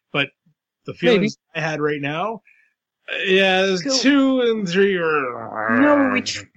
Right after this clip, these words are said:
Speaker 3: we tried to, we put it on and tried to get Logan to watch it. And she's like,
Speaker 1: The
Speaker 3: "This
Speaker 1: first
Speaker 3: is,
Speaker 1: one, she, she was
Speaker 3: this
Speaker 1: bored.
Speaker 3: is boring,"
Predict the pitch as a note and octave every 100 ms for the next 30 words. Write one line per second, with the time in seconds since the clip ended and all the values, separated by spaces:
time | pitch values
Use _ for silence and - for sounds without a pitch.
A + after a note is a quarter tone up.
0 | - A#3+ B3+ - A#3+ A3 A3 G3 F#3 _
1 | - _ _ _ A3+ G#3+ - C4 G3+ F#3+
2 | F#3+ F3 D#3+ _ - F3 F3 D#3+ D#3 D3+
3 | D3+ F#3 F3+ F3+ F#3 A#3 G#3+ - F#3 F3+
4 | - C#3 B2+ D3 A#2+ - C3+ C3 - C3
5 | F#3 D#4 C4+ D3+ D3+ E3+ G#3+ D#3 D#3